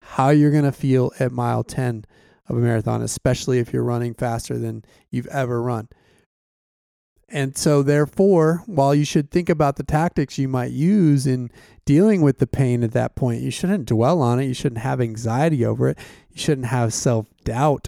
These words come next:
associated with it, because you can focus on the chunks that you know you can, you can accomplish, and then let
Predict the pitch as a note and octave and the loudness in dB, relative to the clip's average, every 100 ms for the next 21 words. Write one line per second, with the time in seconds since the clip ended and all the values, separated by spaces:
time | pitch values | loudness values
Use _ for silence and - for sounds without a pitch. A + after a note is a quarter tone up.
0 | - C3+ - A#2+ - A2+ A2 G#2+ A2 B2 | -10 -8 -6 -6 -4 -4 -4 -4 -4 -4
1 | D3 D#3+ _ _ _ _ _ _ _ _ | -4 -6 _ _ _ _ _ _ _ _
2 | _ _ _ _ _ _ _ _ - B2 | _ _ _ _ _ _ _ _ -6 -2
3 | C3 A#2+ B2 B2+ A2 C3+ B2+ B2+ - B2 | 0 2 0 0 0 0 2 0 -2 -2
4 | A#2 - B2+ A#2 - A#2+ A#2 A#2 A#2 - | -2 -2 -4 -4 -6 -6 -4 -2 -2 -2
5 | B2 - - D3+ C3 B2 - B2 A#2+ B2 | -6 -6 -6 -2 -2 -2 -2 -4 -2 -4
6 | - B2 B2+ B2+ B2 A#2+ C3 D3+ E3+ - | -4 -6 -4 -2 -2 -4 0 0 0 -6